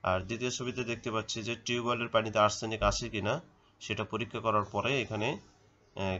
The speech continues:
কালি লাগানো হচ্ছে টিউবওয়েলে, যে এটাতে আর্সেনিক আছে কিনা। তো এই ধরনের সমাজের কল্যাণে বিভিন্ন ধরনের কাজ করতে দেখা যায়। তো এগুলোকে কি বলা যায়?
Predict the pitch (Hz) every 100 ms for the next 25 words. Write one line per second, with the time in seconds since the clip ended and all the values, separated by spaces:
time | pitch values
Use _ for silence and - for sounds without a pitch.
0 | 92 104 104 110 98 92 101 98 98 101
1 | 101 - 110 107 98 95 95 92 147 190
2 | - - - - - 95 95 90 95 98
3 | 92 85 92 95 95 95 - 98 - 95
4 | 82 78 - - _ _ _ - - -
5 | - _ 107 123 131 139 147 147 147 143
6 | - - 123 131 123 131 127 123 123 123
7 | 120 120 117 - 104 113 120 123 123 117
8 | 117 117 - 107 107 98 - - - _
9 | _ _ _ _ _ 120 - 101 107 101
10 | 104 101 107 147 - 110 113 127 131 135
11 | 123 135 123 120 117 120 175